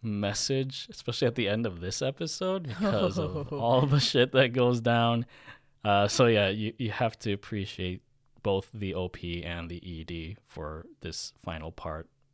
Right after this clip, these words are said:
Speaker 1: of the final season.
Speaker 2: Let's switch gears now, though, and, and s-, take a step back, okay? I had a feeling this was gonna happen. Um, we're gonna take you back to the previous episode of Attack on Titan, episode seventy-nine,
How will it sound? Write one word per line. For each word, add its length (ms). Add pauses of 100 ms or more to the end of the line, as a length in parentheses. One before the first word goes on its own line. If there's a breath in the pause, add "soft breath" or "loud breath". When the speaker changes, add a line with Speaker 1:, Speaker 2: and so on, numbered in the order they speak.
Speaker 1:
of 300 (180)
the 120
final 360
season. 520 (760)
Speaker 2:
Let's 200
switch 240
gears 260
now, 160
though, 320
and, 260
and 340 (140)
s-, 120
take 180
a 40
step 300
back, 540 (120)
okay? 400 (300 loud breath)
I 40
had 100
a 40
feeling 380
this 140
was 80
gonna 160
happen. 560
Um, 260
we're 80
gonna 100
take 200
you 80
back 240
to 80
the 100
previous 800
episode 600 (180)
of 80
Attack 260
on 120
Titan, 260
episode 280
seventy-nine, 800